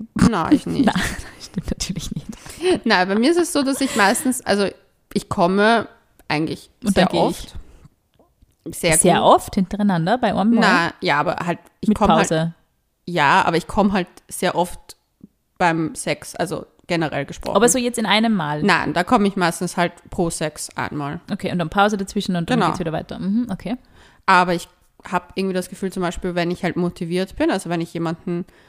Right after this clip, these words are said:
Speaker 1: wirklich gut finde und wo man halt noch so erregt ist und wo, noch, wo, wo, wo man halt auch noch Power hat. Es kommt halt immer darauf an,
Speaker 2: Mhm.
Speaker 1: wie der Sex halt davor war, wenn der sehr lange war. Aber schau,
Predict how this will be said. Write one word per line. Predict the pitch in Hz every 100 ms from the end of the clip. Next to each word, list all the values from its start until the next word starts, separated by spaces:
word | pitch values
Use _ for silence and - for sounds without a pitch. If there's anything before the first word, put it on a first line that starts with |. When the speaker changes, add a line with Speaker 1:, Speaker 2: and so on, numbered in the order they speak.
| _ _ _ _ _ _ -
Speaker 1:
wirklich | 180 185 190 - _ _ _
gut | - 196 -
finde | - 220 240 247 302 - _ _
und | - 185 180 185 - -
wo | 180 180 180 -
man | 175 175
halt | 180 175
noch | 175
so | -
erregt | 165 160 165 160 -
ist | 208 -
und | 196 180
wo, | 165
noch, | 165 165
wo, | 190 196
wo, | 190 185 185
wo | 196 240
man | 262 269
halt | 262 214
auch | 220
noch | 226 -
Power | 190 185 170
hat. | 165 -
Es | -
kommt | - 220
halt | 214
immer | 202 208
darauf | 202 226
an, | 220
Speaker 2:
Mhm. |
Speaker 1:
wie | 208
der | 196
Sex | 190 185 -
halt | 190 -
davor | 180 196 214
war, | 170 196 - - -
wenn | 196 190
der | 180
sehr | 190
lange | 175 170 196 226
war. | 170 190 - -
Aber | - 233
schau, | 254